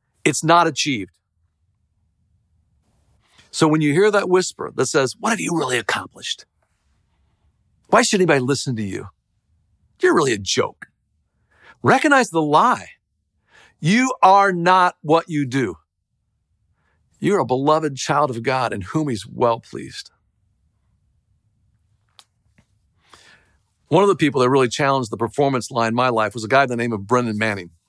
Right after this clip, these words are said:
Uh, Brennan was a nationally known speaker and author who, who died just a few years ago. He was a former priest and also a recovering alcoholic. Um, I read his books. I heard him speak at conferences.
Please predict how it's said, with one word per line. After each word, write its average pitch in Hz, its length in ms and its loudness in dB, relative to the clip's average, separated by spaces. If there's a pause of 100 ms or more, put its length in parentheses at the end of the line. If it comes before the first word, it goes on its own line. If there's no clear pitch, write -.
(120)
Uh, 65 240 -14
Brennan 160 440 0 (800)
was 151 160 2
a - 20 0
nationally 160 380 2
known 135 80 0
speaker 165 500 -2
and 135 80 0
author 143 400 0 (360)
who, 143 220 -4
who 135 140 -2
died 143 320 2
just 117 160 -14
a - 60 -20
few 117 180 -6
years 113 180 -4
ago. 104 280 -10 (1500)
He 151 80 2
was 143 120 2
a 131 100 2 (160)
former 156 300 2
priest - 580 -6 (560)
and 123 140 0
also 160 320 2
a 123 40 -2
recovering 123 440 -2
alcoholic. 110 580 -6 (720)
Um, 135 220 -2
I 123 40 2
read 127 180 0
his 113 100 -6
books. 131 320 0
I 120 60 -2
heard 120 100 -2
him 110 60 -4
speak 117 320 -6
at 107 80 -14
conferences. 131 800 -4